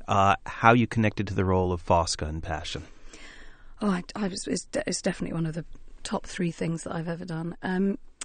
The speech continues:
Speaker 2: well, it started off, I, I heard one chord of, um, Fos-, uh, of Passion, and I wanted to be in it. It's the wonderful, it's the, it's the, the, the drawn out chord as she comes down the stairs to meet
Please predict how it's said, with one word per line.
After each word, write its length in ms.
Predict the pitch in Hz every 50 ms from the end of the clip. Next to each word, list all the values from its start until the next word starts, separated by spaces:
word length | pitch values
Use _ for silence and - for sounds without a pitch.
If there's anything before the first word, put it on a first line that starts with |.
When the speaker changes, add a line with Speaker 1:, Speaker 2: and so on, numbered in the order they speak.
| - - - - - - -
Speaker 2:
well, 320 | - 190 175 165 160 180 - -
it 120 | - -
started 500 | - - - 269 285 320 320 - 339 262
off, 380 | 269 220 208 202 - - - - - _ - - - - -
I, 240 | - - 302 294 -
I 100 | - 240
heard 280 | 226 247 269 262 - -
one 240 | 233 254 262 277 269
chord 520 | - - - 226 185 165 165 165 160 - - - - - -
of, 260 | 196 180 - - - -
um, 400 | - 170 165 160 165 175 180 - - - - -
Fos-, 280 | - 190 160 - - -
uh, 60 | 196 196 180 -
of 360 | 180 175 160 - - - - -
Passion, 420 | - 165 - - - 190 190 - - - - - - -
and 120 | - 180 185
I 40 | 180
wanted 280 | 175 180 170 - - -
to 120 | 180 175 - - - _ -
be 140 | 190 175 165
in 100 | 151 170
it. 200 | - - - - - - - - - - -
It's 200 | - 254 - -
the 100 | - 202
wonderful, 720 | 190 190 196 220 220 220 220 208 202 - - 185 175 180 -
it's 200 | - 185 - -
the, 180 | - 196 190 -
it's 120 | - -
the, 140 | - 208 190
the, 340 | 220 - - - - - -
the 160 | - 190 185
drawn 320 | - - 226 220 208 190
out 180 | 185 180 - -
chord 320 | - - 202 185 175 175
as 80 | 170 -
she 160 | - - 180
comes 320 | - - 180 175 175 165
down 240 | - 180 175 170 170
the 80 | 165 165
stairs 380 | - - 185 170 165 165 160 - -
to 100 | - 180
meet 320 | 170 165 - - -